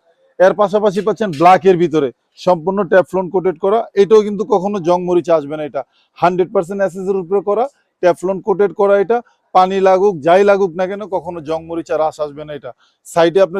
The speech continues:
চাইলে এটা ওয়াল হ্যাঙ্গিং করে রাখতে পারবেন অথবা নিচেও আপনি এইভাবে রাখতে পারবেন। এটা রেগুলার প্রাইস হচ্ছে আমাদের ষোলোশো পঞ্চাশ টাকা, এটা দিচ্ছি আমরা আজকে only পনেরোশো পঞ্চাশ টাকা, পনেরোশো পঞ্চাশ। এর পাশাপাশি পাচ্ছেন থ্রি লেয়ারের কর্নার র‍্যাক, এটা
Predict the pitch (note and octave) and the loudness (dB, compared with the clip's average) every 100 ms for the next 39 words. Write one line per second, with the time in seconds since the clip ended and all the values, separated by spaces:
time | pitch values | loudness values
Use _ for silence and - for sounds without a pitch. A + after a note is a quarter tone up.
0 | G3 F#3+ F#3+ G3 G3 F3+ F#3 F#3+ F#3+ F#3+ | -2 0 2 2 4 4 4 0 -4 0
1 | G3 F#3+ - G3 G#3+ C#4 - - - E3 | 2 0 -2 -2 0 0 -2 -12 -4 0
2 | F#3 C#4+ - _ E3+ F#3 F3+ A#3+ F3+ F3 | 4 2 0 _ -6 -4 0 -2 0 -2
3 | E3 D#3 D#3 C#3+ D3+ C#3 C3 B2+ _ - | 0 0 0 -2 -6 -4 -4 -8 _ -6
4 | E3+ F3+ F#3+ G3 - G3 G3 G3 G3+ G3+ | 0 0 2 0 0 0 0 -6 -4 -4
5 | G3+ A3 G#3+ F3+ - F#3 G3 - G#3 G#3 | -2 -4 -6 _ -12 -6 -4 -4 -6 -8
6 | G3 G3+ - A3 A3 F#3+ E3+ E3+ G3+ F#3 | -8 -8 -4 -4 -2 -4 -8 -10 -10 -6
7 | F#3 - G3 G3 C#4 _ _ _ - G3 | -6 -6 -12 -10 -12 _ _ _ -8 -6
8 | F#3+ F#3+ A#3+ C#4 _ - G3 D#3+ D#3+ D#3+ | -4 -4 -4 -4 _ -10 -8 -6 -10 -8
9 | C3 C3+ - F#3 G3 F#3+ - F#3+ D3 C3 | -10 -10 -8 -6 -4 -6 -8 -10 -12 -12
10 | A#2+ _ _ _ _ _ _ _ _ D#4+ | -20 _ _ _ _ _ _ _ _ _
11 | _ _ F4 _ _ - - _ _ _ | _ _ _ _ _ -20 -20 _ _ _
12 | _ - F#3+ C#3 G#3 F#3+ F#3 G#3 F#3 G3+ | _ 0 0 0 0 2 2 2 2 0
13 | - A3 F3 G3 G3 G3 G3 G3 G3 F3+ | 0 -2 -2 -2 0 2 2 0 0 2
14 | E3+ C#3+ B2+ _ F3+ D#3+ | 2 0 -4 _ -6 0